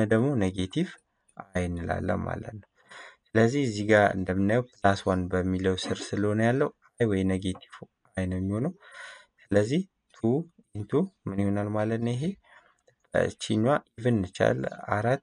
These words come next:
ኢቭን ስለሆነ ምን ይሆናል ማለት ነው? አይ ነው ማለት ነው። አይ ፕላስ ይሄኛው ስሪ into i the power of፣ እ፣ two times nine። እንደዚህ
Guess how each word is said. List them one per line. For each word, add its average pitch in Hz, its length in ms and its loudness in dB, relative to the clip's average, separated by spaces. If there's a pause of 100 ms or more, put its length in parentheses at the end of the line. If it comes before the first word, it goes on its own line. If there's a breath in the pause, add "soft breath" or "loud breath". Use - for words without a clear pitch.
ኢቭን 101 280 -4
ስለሆነ 113 360 0 (640 loud breath)
ምን - 160 -20
ይሆናል 104 300 2
ማለት 117 320 2
ነው? 139 140 -2 (160)
አይ 101 160 0
ነው 92 180 -2
ማለት 92 320 -8
ነው። - 120 -20 (460)
አይ 87 120 -8 (960)
ፕላስ 117 400 0 (720 soft breath)
ይሄኛው 120 420 2 (160)
ስሪ - 260 -2 (960)
into 104 280 -6 (420)
i 107 160 -2
the 104 200 0
power - 320 4
of፣ 147 160 2 (840 loud breath)
እ፣ 98 100 4 (960)
two - 260 -2
times 95 400 -2
nine። 90 280 -4 (160)
እንደዚህ 98 440 -10